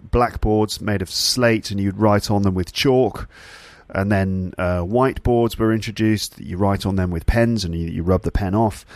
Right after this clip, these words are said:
And now it's interactive whiteboards, which are kind of like big touch screens or big projection systems that allow you to,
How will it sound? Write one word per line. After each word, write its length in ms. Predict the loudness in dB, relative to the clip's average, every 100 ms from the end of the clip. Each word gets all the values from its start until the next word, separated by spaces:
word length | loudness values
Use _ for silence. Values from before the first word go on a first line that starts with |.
| -20 -10 -4
And 80 |
now 200 | 0 2
it's 140 | 0 0
interactive 560 | 0 2 0 0 -4
whiteboards, 640 | 0 0 2 2 2 2 -6 -14 -6
which 180 | -4 -2
are 40 |
kind 200 | 0 0
of 120 | 2 4
like 260 | 2 2
big 180 | 0 0
touch 280 | -2 -2 -2
screens 540 | -2 0 2 0 2
or 160 | 2 2
big 260 | 2 -2 -2
projection 520 | 0 0 -2 -4 -2
systems 460 | -2 0 0 0
that 140 | -2 -2
allow 240 | 2 2
you 160 | 4 2
to, 400 | 0 0 2